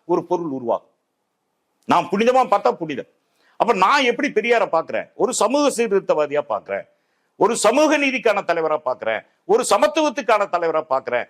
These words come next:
ஒரு சகோதரத்துவத்துக்கான தலைவரா பெரியாரை பார்க்கிறேன். அம்பேத்கரை எப்படி பார்க்கிறேன்? அதே நேர்கோட்டுல அம்பேத்கரை பார்க்கிறேன்.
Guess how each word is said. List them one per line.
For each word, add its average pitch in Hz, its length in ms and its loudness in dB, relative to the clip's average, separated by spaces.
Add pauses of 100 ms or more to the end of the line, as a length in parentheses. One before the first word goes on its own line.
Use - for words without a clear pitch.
(160)
ஒரு 240 260 2
சகோதரத்துவத்துக்கான 262 1000 2
தலைவரா 165 400 -2
பெரியாரை 156 300 -2
பார்க்கிறேன். 92 440 -12 (340)
அம்பேத்கரை 269 560 0
எப்படி 180 220 -6
பார்க்கிறேன்? 110 420 -4 (180)
அதே 208 460 4
நேர்கோட்டுல 208 640 2
அம்பேத்கரை 135 500 -10
பார்க்கிறேன். 80 340 -16